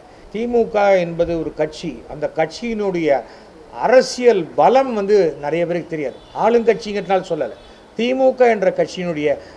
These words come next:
அடிப்படை பலம் தொண்டர்கள், பூத்து, அதோடைய கட்டமைப்பு. விஜயை நான் ஆரம்பத்துல நான் அப்ரிஷியேட் பண்ணதுக்கு காரணம், விஜயோடைய ரசிகர் மன்றத்துக்கு ஒரு இன்ஃப்ராஸ்ட்ரக்சர் இருக்கு.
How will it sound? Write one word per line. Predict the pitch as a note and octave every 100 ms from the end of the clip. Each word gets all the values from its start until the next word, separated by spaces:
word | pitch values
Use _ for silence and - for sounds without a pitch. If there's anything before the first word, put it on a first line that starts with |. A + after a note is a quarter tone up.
| -
அடிப்படை | C#3+ A#3 - A#3 G#3+
பலம் | F3+ D3+ F3 F3+ - - - - - - -
தொண்டர்கள், | D#3 G3 A#3 - C#3 - - - - - - - -
பூத்து, | - A#3+ B3 - C#3+ - - - - - - - - -
அதோடைய | D#3+ E3+ D#3
கட்டமைப்பு. | - E3 - B3 F#3+ - - - - - - - - - A#2
விஜயை | D3 G3 C4+ C4
நான் | A3+ G3 F#3
ஆரம்பத்துல | A#3+ A#3+ A3+
நான் | A3+ F#3+
அப்ரிஷியேட் | F3 A#3+ A3 A#3+ F#3
பண்ணதுக்கு | G3+ F3 E3+
காரணம், | E3+ F#3+ F3+ E3 A3+ - - -
விஜயோடைய | E3 G3 D4 C#4+ A#3 G3+
ரசிகர் | F3+ F3+ C#4+ D4
மன்றத்துக்கு | B3+ A3 F#3+ A3 C#4+ D4+ - - -
ஒரு | G3 F#3 D#3 -
இன்ஃப்ராஸ்ட்ரக்சர் | F#3+ A#3+ D4 D4 D4+ - A#3 -
இருக்கு. | G3 F#3 D#3